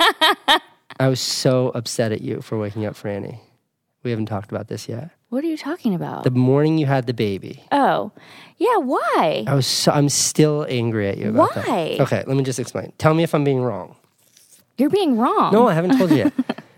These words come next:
Speaker 1: Okay, Candace's mother slept over so she could watch the baby as we snuck out to go make another baby. And Franny was sound asleep. And you didn't, couldn't just, like, kiss her on the head and say goodbye. You woke her up.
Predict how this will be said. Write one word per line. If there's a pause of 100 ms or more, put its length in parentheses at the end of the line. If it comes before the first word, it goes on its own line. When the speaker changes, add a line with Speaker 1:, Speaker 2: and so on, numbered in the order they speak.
(120)
Speaker 1:
Okay,
Candace's
mother
slept
over
so
she
could
watch
the
baby
as
we
snuck
out
to
go
make
another
baby. (580)
And (220)
Franny
was
sound
asleep. (1000)
And
you
didn't,
couldn't
just,
like,
kiss
her
on
the
head
and
say
goodbye.
You
woke
her
up.